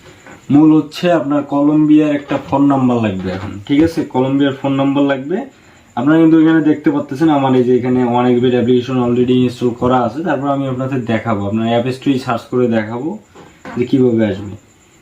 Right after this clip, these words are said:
তো যাই হোক, আপনারা দেখতে চান যে এই দেখেন অ্যাপ্লিকেশনটি কিন্তু আমার এখানে আছে।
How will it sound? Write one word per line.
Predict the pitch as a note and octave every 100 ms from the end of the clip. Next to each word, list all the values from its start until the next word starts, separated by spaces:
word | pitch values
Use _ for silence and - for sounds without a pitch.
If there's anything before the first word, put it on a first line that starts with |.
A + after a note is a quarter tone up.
| _ _
তো | A#2+
যাই | A#2+ C3
হোক, | C#3 D3+
আপনারা | C3+ B2+ B2
দেখতে | B2 B2+ - B2
চান | B2+
যে | B2+ D3
এই | B2+
দেখেন | A2 G#2
অ্যাপ্লিকেশনটি | A2 A#2 A2+ A#2+ A#2
কিন্তু | A#2+ A2+
আমার | A2+ A#2
এখানে | G#2+ A2 A2
আছে। | G#2+ - -